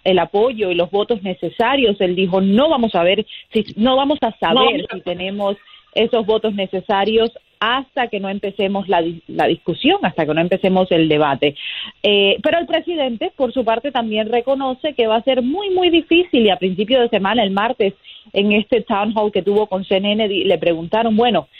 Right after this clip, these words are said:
Speaker 1: si no es la reforma entera, ¿estarías dispuesto a cortarla en pedacitos e ir legalizando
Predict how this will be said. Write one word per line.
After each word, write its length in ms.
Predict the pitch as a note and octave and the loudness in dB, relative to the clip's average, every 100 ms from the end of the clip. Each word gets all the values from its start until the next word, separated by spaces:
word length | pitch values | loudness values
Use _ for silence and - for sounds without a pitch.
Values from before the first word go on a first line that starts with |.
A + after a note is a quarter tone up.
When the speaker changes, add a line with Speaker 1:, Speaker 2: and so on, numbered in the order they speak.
| - - | -10 0
Speaker 1:
si 100 | A#3 | 2
no 100 | C4+ | 4
es 60 | |
la 100 | D4+ | 2
reforma 380 | C#4 B3 C4 B3+ | 0 0 -2 0
entera, 440 | B3+ C4 B3+ C#4 - _ - | 0 0 2 0 -6 _ -8
¿estarías 460 | A3 G#3+ A3 A3+ | -4 0 0 0
dispuesto 400 | A#3+ - A#3 A#3+ | -2 -2 -2 -2
a 80 | A3+ | -6
cortarla 580 | G3 F#3+ G#3+ A3 A#3 B3+ | -4 -6 -2 -4 0 -2
en 100 | A3 | 0
pedacitos 720 | G#3 F3+ - B3 A3 B3+ C#4 - | 2 0 -2 -6 -2 -2 -2 -4
e 100 | F#3 F#3 | 0 2
ir 180 | A3 | 2
legalizando 840 | A#3+ A3 F#3+ F3+ - G3 G#3 A3+ | 2 2 0 -2 -2 -4 0 0